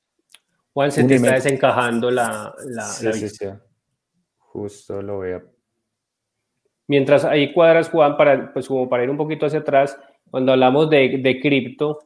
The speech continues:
Speaker 1: ¿cierto? Hablamos de la técnica que solo descifra la información para las partes interesadas, o sea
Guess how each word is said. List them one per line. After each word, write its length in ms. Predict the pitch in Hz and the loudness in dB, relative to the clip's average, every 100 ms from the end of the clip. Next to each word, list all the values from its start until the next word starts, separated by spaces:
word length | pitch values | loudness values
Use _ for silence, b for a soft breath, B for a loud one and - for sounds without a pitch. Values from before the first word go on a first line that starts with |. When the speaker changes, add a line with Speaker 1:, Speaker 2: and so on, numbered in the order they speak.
| _ _ | _ _
Speaker 1:
¿cierto? 340 | 139 135 131 | -2 0 0
Hablamos 460 | 120 117 120 139 135 | 4 2 2 0 2
de 480 | 127 117 113 _ _ - | 2 2 -4 _ _ -4
la 280 | 127 127 131 | 2 2 2
técnica 600 | 127 127 147 147 143 135 | 0 0 -2 2 2 2
que 120 | - | -2
solo 300 | 123 123 131 | -2 0 2
descifra 460 | 143 135 123 113 139 | 2 0 -4 0 0
la 80 | 135 | 0
información 720 | 123 113 110 110 156 160 147 | -2 -4 -4 -4 -2 0 2
para 180 | 123 | 2
las 160 | 117 113 | 2 0
partes 320 | 117 107 123 | -4 -4 -4
interesadas, 680 | 135 120 104 101 120 107 110 | -4 -4 -6 -2 -2 -2 -4
o 60 | |
sea 260 | 110 117 | -4 -4